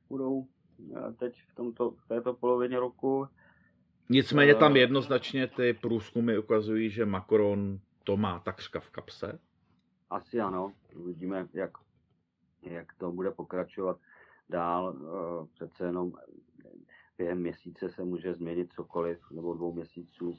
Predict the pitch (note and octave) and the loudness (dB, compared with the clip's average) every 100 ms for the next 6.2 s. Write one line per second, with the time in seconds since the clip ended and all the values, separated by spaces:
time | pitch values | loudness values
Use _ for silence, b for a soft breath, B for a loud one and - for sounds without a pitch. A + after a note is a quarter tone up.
0 | - E2+ E2+ _ _ _ F2+ F2 - - | -8 -8 -8 _ _ _ -6 -6 -8 -8
1 | F2+ - E2+ F2 F2 - F2 E2+ E2+ F2 | -6 -6 -6 -4 -4 -4 -6 -6 -6 -4
2 | F2 F2+ E2+ F2+ G2 - - - F#2+ F#2 | -2 -2 -4 -6 -8 -12 -20 -10 -6 -6
3 | F#2 - B B B F#2+ - B2 D#3 G3 | -8 -18 B B B -8 0 4 6 8
4 | - G3 F#3 F3+ F3+ C#3+ D3+ D3+ D#3+ D3+ | 6 10 10 10 4 6 6 6 6 2
5 | - D3 C#3+ C#3+ B2+ B2+ - - - C#3 | 2 2 4 2 0 -4 -6 -12 -10 -10
6 | - A#2+ | -8 -12